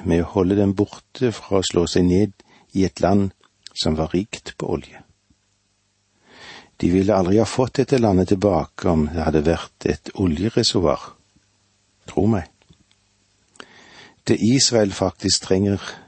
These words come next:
mer enn olje, det er vann. De har ikke tilstrekkelig med vann fordi Guds dom er over dem. Moses gjorde ikke noe sånn mistak,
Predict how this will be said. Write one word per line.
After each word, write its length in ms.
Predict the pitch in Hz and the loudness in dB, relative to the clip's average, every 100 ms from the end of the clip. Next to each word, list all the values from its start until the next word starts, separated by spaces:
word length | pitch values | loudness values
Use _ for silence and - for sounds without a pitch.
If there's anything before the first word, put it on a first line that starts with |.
| - | 0
mer 280 | 95 101 104 | 2 2 0
enn 140 | 98 | 0
olje, 480 | 123 107 82 98 104 - _ _ | 2 2 2 -2 -4 -8 _ _
det 80 | - | -4
er 100 | 69 | -4
vann. 260 | 65 73 107 - _ _ _ _ _ _ _ _ _ _ _ _ _ _ - - _ - | -4 -4 -6 -12 _ _ _ _ _ _ _ _ _ _ _ _ _ _ -20 -20 _ -4
De 80 | 90 | 0
har 180 | 104 104 | 2 2
ikke 220 | 113 117 | 2 0
tilstrekkelig 680 | 127 - 117 - - 104 104 | 0 2 0 -2 -2 2 2
med 120 | 98 | 2
vann 220 | 98 110 | 2 0
fordi 300 | - 95 90 | 0 -2 -2
Guds 340 | 87 92 - - | -2 -2 -2 0
dom 540 | 104 127 120 87 76 | 2 4 2 0 -6
er 160 | 80 85 67 | -8 -10 -12
over 180 | - | -14
dem. 200 | - - - _ _ _ _ _ _ _ _ _ _ _ _ _ _ _ - _ - | -14 -14 -16 _ _ _ _ _ _ _ _ _ _ _ _ _ _ _ -20 _ -4
Moses 460 | 85 110 - 135 - | -2 -2 0 0 2
gjorde 240 | 151 104 82 | 2 2 0
ikke 160 | 90 85 | 0 0
noe 240 | 78 76 | 0 -2
sånn 300 | - 73 69 - | -2 -2 -2 -2
mistak, 720 | 82 69 - - - - - | 0 0 0 -2 -6 -8 -16